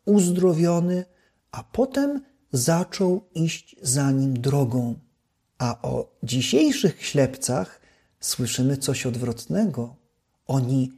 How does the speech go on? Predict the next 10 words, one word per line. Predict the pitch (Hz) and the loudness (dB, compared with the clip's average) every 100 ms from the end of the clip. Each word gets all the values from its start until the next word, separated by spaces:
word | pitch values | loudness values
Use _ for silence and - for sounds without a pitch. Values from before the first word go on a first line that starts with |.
| - | -2
jako | 131 143 135 - 131 131 | 2 2 0 -4 -6 -6
ślepcy | - - - 170 262 262 - - 123 120 - _ _ _ | -10 -10 -4 0 0 -2 -8 -4 -2 -4 -6 _ _ _
idą | 180 175 151 151 139 | 4 4 6 2 2
za | 127 123 | 0 0
Jezusem. | 123 120 117 117 - 117 113 120 - _ _ _ _ - | 0 -2 -2 -4 -4 -4 -6 -6 -14 _ _ _ _ -2
Jako | 120 123 - | -2 0 -2
ślepcy | 127 - 190 233 - - - 123 | -4 -2 2 0 0 -4 -2 -2
przychodzą | - - 139 - 202 226 208 175 | -4 -4 -4 2 6 6 6 4
do | 143 135 | 2 2
Niego, | 127 123 127 131 | 2 0 -4 -10